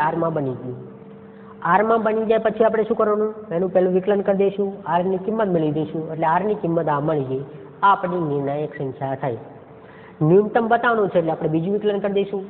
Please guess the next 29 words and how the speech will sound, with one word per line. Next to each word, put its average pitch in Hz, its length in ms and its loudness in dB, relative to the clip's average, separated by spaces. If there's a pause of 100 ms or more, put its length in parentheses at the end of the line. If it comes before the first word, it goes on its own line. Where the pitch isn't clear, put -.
એટલે 147 160 -4
બીજું 165 260 0
વિકલન 170 200 -2
આપણને 151 260 0
આ 165 80 2
મળશે. 185 320 -2 (160)
એમાં 147 160 2
આરની 151 320 0
કિંમત 185 300 0
મૂકી, 180 280 -6 (220)
એ 160 120 0 (120)
ધન 190 240 6
આવે 156 240 0 (360)
તો 214 120 2
જ 190 60 -2 (100)
ન્યૂનતમ 143 340 -4
થાય. 143 400 0
તો - 80 -8
બીજા 175 300 -2
વિકલનની 190 320 -2
કિંમત 190 280 -2
આપણને 147 320 -2
ધન 156 160 0
થાય 180 240 2
છે, 143 220 -4
તો 143 140 0
એનો 170 120 2
મતલબ 175 280 -2
થશે 196 200 -2